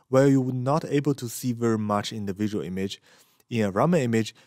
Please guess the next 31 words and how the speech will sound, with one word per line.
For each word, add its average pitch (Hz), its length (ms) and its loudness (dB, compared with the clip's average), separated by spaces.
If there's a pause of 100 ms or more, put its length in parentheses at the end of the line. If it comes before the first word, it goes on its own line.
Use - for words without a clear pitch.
(120)
you 113 100 -2
can - 140 -4
identify 101 640 0
the 98 140 -2
layers 95 460 0
chemically 117 580 -2 (180)
and 104 160 -8
display 104 480 -4
P 107 400 -4
E - 20 -2
T 107 360 -2
in 95 100 -4
red 104 300 0 (320)
and 143 200 0
P 135 440 -2
in 127 80 -6
blue. 101 340 -4 (1500)
And 120 180 0
remember, 107 500 -2 (240)
if 147 140 0
you 139 160 4
are 120 80 4
using 139 400 0
a 113 100 0
confocal 147 600 -2
Raman 104 260 0
microscope, 95 680 -8 (300)
the 117 100 -4
smallest 185 520 2
structure 139 480 -4
size 104 380 0